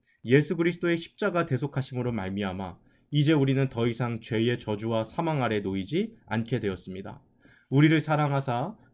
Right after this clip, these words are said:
대신 나무로 만들어진 십자가에 달리사 죄의 저주와 사망을 짊어지신 예수 그리스도, 우리 이 주님께 감사하며 주님을 찬양하며 살아가는 복된 하루가 되시기를 주님의 이름으로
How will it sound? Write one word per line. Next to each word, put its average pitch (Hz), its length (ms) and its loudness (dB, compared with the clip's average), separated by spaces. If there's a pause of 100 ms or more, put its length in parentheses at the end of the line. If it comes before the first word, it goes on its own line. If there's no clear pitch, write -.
대신 127 420 2
나무로 123 380 2
만들어진 107 500 -2
십자가에 107 540 -4
달리사 147 520 -6 (360)
죄의 120 480 2
저주와 120 560 0
사망을 139 580 0
짊어지신 120 800 -4 (220)
예수 104 380 -4
그리스도, - 500 -10 (520)
우리 120 280 2
이 117 80 -6
주님께 120 360 -4
감사하며 107 840 -4 (220)
주님을 110 360 -2
찬양하며 139 520 -2
살아가는 104 640 -4 (240)
복된 123 360 0
하루가 101 340 -2
되시기를 117 640 -2 (200)
주님의 107 400 -2
이름으로 98 500 -2